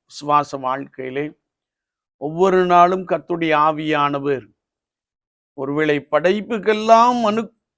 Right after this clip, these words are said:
மகுடமாக மனுக்குலத்தை படைத்த அந்த கிருபையை எண்ணி எண்ணி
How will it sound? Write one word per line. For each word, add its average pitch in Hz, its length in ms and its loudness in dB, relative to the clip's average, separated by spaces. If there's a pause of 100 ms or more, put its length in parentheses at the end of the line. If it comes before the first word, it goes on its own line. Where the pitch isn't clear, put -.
(220)
மகுடமாக 170 920 2 (500)
மனுக்குலத்தை 226 840 -2
படைத்த 196 680 -2
அந்த 156 540 -6 (600)
கிருபையை 220 600 0
எண்ணி 180 340 -6
எண்ணி 165 500 -4